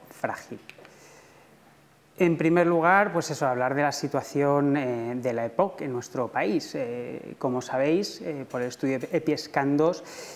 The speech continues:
seguimos teniendo una alta prevalencia de enfermedad, es decir, un, uno, uno de cada diez, eh, personas mayores de cuarenta años tiene una epoc, y además, eh, con el principal problema es que la mayoría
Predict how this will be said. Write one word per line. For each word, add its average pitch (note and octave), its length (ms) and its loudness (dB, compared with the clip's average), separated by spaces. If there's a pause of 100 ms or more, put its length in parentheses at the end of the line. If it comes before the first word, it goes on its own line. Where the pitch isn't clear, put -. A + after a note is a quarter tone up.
seguimos E3 420 4
teniendo E3 440 6
una D#3 580 4
alta D#3+ 380 2
prevalencia C3+ 560 0
de B2 60 -2
enfermedad, B2+ 680 0 (240)
es B2+ 100 -8
decir, C#3 220 -2
un, C3+ 320 0
uno, B2 400 -4
uno C#3+ 140 2
de C#3+ 120 2
cada B2 280 0
diez, D3+ 400 2 (360)
eh, C#3+ 360 2
personas C#3 440 0
mayores C3 300 0
de C3+ 60 0
cuarenta C#3 340 2
años D#3 300 4
tiene C#3+ 260 2
una B2+ 180 0
epoc, F#3 340 2 (420)
y G#3 80 6
además, G3 500 4
eh, D#3+ 260 4
con D3+ 160 2
el C#3+ 140 2
principal D3+ 400 0
problema D#3 460 2
es - 120 -6
que D#3 160 0
la C#3 140 2
mayoría B2+ 720 -2